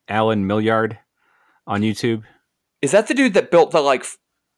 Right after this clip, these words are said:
Speaker 2: some crazy, like, three hundred cubic inch V twin?
Speaker 1: Yeah, yeah. He's, he's done all kinds of crazy custom motorcycle stuff, um,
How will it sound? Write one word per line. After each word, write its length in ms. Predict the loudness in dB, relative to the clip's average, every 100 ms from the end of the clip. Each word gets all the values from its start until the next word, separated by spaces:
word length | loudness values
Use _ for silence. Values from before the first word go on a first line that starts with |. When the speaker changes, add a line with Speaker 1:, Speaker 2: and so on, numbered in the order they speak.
| _
Speaker 2:
some 340 | -8 0 0 -2
crazy, 500 | 0 2 2 0 0
like, 240 | 0 -2
three 180 | -4 0
hundred 320 | 0 -2 -4
cubic 340 | -2 -2 -2
inch 200 | -2 -4
V 160 | -4 -4
twin? 480 | -2 -2 -2 -4 -8 _ _ _ _ -20 -20 _ 0
Speaker 1:
Yeah, 360 | 2 4 4
yeah. 280 | 4 2 2
He's, 480 | 0 -2 -2 -6 -12 -4
he's 220 | -2 2
done 200 | 2 4
all 160 | 2
kinds 300 | 4 2 0
of 140 | -2 -2
crazy 400 | 0 0 0 0
custom 440 | -2 -2 -2 0
motorcycle 520 | 0 0 0 -2 -2
stuff, 540 | -4 -2 -2 -4 -14 -16 -2
um, 540 | 0 2 0 -4 -10